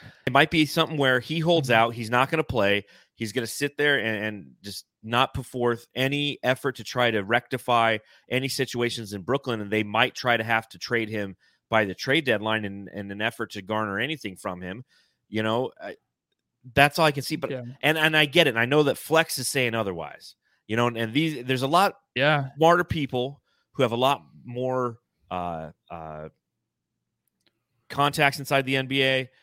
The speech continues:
Speaker 1: influence inside the N B A, and have a better understanding of how all this stuff works. But from the outside looking in, as a pure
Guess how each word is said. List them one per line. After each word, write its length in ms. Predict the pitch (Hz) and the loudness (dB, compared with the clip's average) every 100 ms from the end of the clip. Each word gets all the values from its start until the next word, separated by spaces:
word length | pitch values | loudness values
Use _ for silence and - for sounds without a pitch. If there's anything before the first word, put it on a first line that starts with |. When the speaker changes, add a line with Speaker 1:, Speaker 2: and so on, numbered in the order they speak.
| _ | _
Speaker 1:
influence 480 | - 139 - 143 135 | -6 -4 -2 -2 -2
inside 300 | 127 139 127 | -2 0 0
the 120 | 120 | 0
N 120 | 123 120 | -4 0
B 80 | |
A, 140 | 123 120 | 0 0
and 100 | 107 | -2
have 120 | 113 | -6
a 20 | |
better 200 | 101 123 | -2 -2
understanding 420 | 120 107 - 123 110 | -2 -6 -8 -8 -4
of 60 | |
how 120 | 110 | -2
all 100 | 107 | -2
this 140 | 104 104 | -2 -6
stuff 260 | - 95 | -6 -6
works. 400 | 107 95 78 - - _ _ - | -4 -6 -6 -14 -20 _ _ -8
But 120 | 123 | -6
from 120 | 131 | -2
the 120 | 127 | 0
outside 380 | 160 180 180 160 | 0 0 -2 -2
looking 240 | 147 147 123 | -2 -4 -6
in, 200 | 104 101 | -6 -4
as 240 | 113 107 | -4 -2
a 200 | 107 104 | -4 -4
pure 680 | - - 160 165 165 160 | -8 -4 -2 0 -4 -6